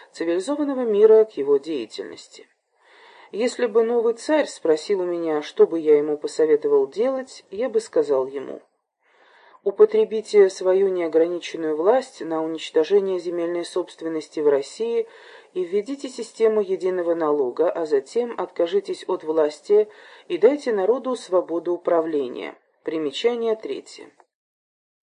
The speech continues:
Пишу вам это потому, что знаю, что вы один из сотрудников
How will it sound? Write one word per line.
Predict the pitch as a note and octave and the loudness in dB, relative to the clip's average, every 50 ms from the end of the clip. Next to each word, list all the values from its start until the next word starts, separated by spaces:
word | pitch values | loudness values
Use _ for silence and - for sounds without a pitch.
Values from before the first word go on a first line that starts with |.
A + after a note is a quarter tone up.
| _ _ _ _ _ _ _ _ _ _ _ _ _ _ | _ _ _ _ _ _ _ _ _ _ _ _ _ _
Пишу | - G#3 G#3 - - G#3+ F#3+ | 0 2 2 2 4 2 2
вам | F3 F#3 F3+ F3+ F3 | 2 2 -2 -2 -4
это | E3+ - F3 | -4 -4 -6
потому, | E3+ - F3 - F3 E3+ F3 E3+ | -6 -4 -2 -2 -2 -2 -4 -8
что | - - - F3+ | -10 -10 -8 -8
знаю, | F3 E3+ G#3+ A#3+ F#3 A#3+ F#3 D#3+ | -8 -6 -6 -4 -2 -2 -2 -4
что | - - D#3+ | -4 -6 -2
вы | D#3 D3+ D#3 | 2 4 4
один | D3+ D3 D3 F3+ F3+ F#3 | 4 4 2 0 -4 -6
из | F3+ - D#3 - | -6 -10 -12 -6
сотрудников | - F3 D#3 D3+ - F#3 F#3 F3+ D#3+ E3 D3+ - D3 C#3 - - | 0 0 0 0 0 -4 -6 -4 -6 -6 -2 2 0 0 0 -2